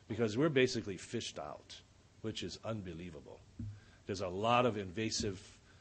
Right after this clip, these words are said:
stuff that has come in that has ruined the coral reefs,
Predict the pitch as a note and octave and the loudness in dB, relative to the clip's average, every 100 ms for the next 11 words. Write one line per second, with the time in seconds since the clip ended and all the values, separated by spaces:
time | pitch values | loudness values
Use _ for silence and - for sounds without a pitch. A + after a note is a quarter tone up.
0 | - - B2 A2 G#2+ F#2+ F#2+ - A#2 G#2+ | -10 2 4 4 0 -4 -6 -2 -2 -2
1 | G2+ F#2+ F#2 F#2 E2 F2 A#2+ C3 A#2+ G2+ | -2 -2 -2 -6 -6 0 4 4 2 -2
2 | - A#2 A2+ G#2+ A2+ G#2+ - | 2 4 4 2 -2 -4 -8